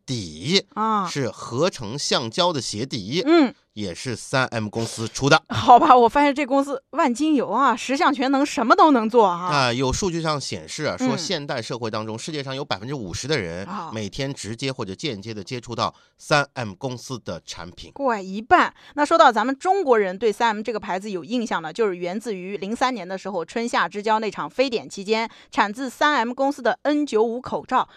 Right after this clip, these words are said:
Speaker 2: 当时一度是成为了大家的集体记忆啊。
Speaker 1: 哦，原来那口罩是他们生产的，是吧？
Speaker 2: 哎，
Speaker 1: 啊。
Speaker 2: 没错。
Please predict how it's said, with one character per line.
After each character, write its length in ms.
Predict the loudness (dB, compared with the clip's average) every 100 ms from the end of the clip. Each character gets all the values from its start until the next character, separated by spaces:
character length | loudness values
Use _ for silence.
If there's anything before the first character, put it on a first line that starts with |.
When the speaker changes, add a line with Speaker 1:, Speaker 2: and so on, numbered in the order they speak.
| -4
Speaker 2:
当 180 | 0 0
时 320 | 2 2 2
一 100 | 0
度 140 | -2
是 100 | -2
成 200 | -4 -4
为 100 | -2
了 80 | 0
大 100 | 2
家 140 | 0 -2
的 80 |
集 260 | -4 -4 -4
体 160 | -4 -6
记 280 | -8 -6
忆 20 | -2
啊。 140 | 2
Speaker 1:
哦， 280 | 4 4 2
原 100 | 0
来 80 | -2
那 100 | -2
口 100 | -4
罩 140 | -4 -4
是 100 | -4
他 100 | -6
们 80 | -4
生 140 | -2
产 160 | 0 0
的， 80 |
是 60 | 2
吧？ 80 | 2
Speaker 2:
哎， 220 | 4 2
Speaker 1:
啊。 60 | 2
Speaker 2:
没 120 | 0
错。 160 | -2